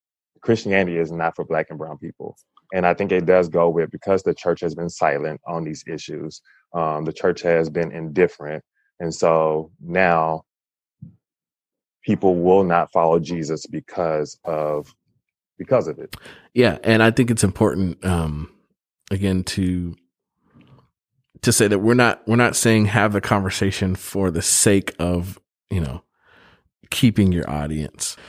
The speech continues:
Speaker 2: And so it takes courage on that end to say, "Hey, like, I wanna step into this."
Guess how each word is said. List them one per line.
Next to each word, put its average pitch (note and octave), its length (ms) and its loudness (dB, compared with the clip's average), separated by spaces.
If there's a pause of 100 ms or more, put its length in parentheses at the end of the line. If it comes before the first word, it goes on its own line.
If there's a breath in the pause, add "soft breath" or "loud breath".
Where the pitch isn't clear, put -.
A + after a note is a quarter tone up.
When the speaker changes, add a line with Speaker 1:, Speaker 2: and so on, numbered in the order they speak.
(140)
Speaker 2:
And D#3 80 2
so F#3 100 4
it C#3 160 0
takes F#3+ 200 0
courage A2 440 4
on F#2+ 120 2
that F#2+ 160 -2
end G2 200 0
to G2 80 -4
say, F#2+ 200 0
"Hey, A2 260 4
like, F#2+ 200 2 (1040)
I A2 80 4
wanna G2 200 0
step F#2+ 300 -2
into F#2+ 240 0
this." D#2+ 280 -6